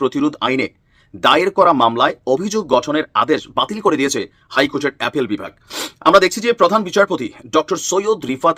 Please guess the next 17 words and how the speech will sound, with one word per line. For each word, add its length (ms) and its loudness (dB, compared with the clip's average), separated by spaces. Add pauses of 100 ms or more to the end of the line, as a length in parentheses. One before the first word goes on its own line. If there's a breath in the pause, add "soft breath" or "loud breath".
আহমেদের 380 -2 (100)
নেতৃত্বাধীন 560 -2 (140)
আপিল 320 -4
বিভাগ 320 0
আজকে 260 -4 (300 soft breath)
এই 120 0 (100)
রায় 240 2
দিয়েছেন। 280 -6 (600 soft breath)
তো 60 6 (120)
হাইকোর্টের 380 2
বিরুদ্ধে 280 4 (300)
ডক্টর 260 2
ইউনূস 260 0 (100)
একটা 120 -6 (100)
আপিল 220 -2
করেছিলেন, 300 -4 (100)
সেই 180 2